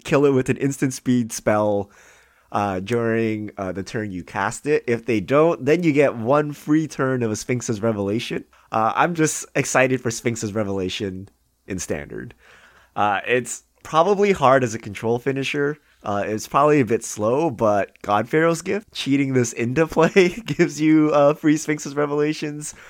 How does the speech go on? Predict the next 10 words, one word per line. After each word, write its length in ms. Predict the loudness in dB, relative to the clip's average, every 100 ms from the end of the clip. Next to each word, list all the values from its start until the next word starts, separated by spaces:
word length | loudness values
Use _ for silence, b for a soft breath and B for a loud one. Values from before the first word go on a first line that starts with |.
| B
So 340 | -8 -2 2 4
I, 200 | 4 4
I 80 | 2
really 500 | 2 2 4 4 4
like 260 | 2 0
it 120 | -4 -2
there. 420 | 0 0 -2 -6 B B B B
Uh, 220 | -4 -2 -2
so 220 | -2 -2
I, 120 | -2